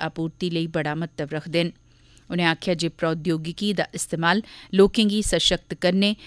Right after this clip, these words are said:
आंकड़ें तक्कर पुज्ज सैह्ल करने ते समावेशता गी यकीनी करने लेई कीता जा'रदा ऐ। प्रधानमंत्री होरें आखेआ जे दक्खनी मुल्खें लेई विकास मुक्ख मुद्दा ऐ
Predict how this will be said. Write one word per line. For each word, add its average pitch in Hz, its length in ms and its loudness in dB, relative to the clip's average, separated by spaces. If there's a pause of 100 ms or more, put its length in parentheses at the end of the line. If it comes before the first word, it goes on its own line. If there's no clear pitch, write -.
(180)
आंकड़ें 196 540 2 (140)
तक्कर 185 300 0 (100)
पुज्ज 180 300 0
सैह्ल 180 380 2
करने 175 300 0 (360)
ते 185 100 2
समावेशता 175 880 2
गी 196 240 -2
यकीनी 175 440 0 (120)
करने 165 240 -2
लेई 170 260 -2
कीता 160 260 -6
जा'रदा 156 460 -2
ऐ। 165 80 -4 (880)
प्रधानमंत्री 170 560 -2
होरें 180 120 0
आखेआ 190 380 -2
जे 214 180 0
दक्खनी 190 460 0 (180)
मुल्खें 180 360 -2
लेई 185 240 2 (280)
विकास 185 560 0
मुक्ख - 240 4
मुद्दा 170 340 2
ऐ 202 80 2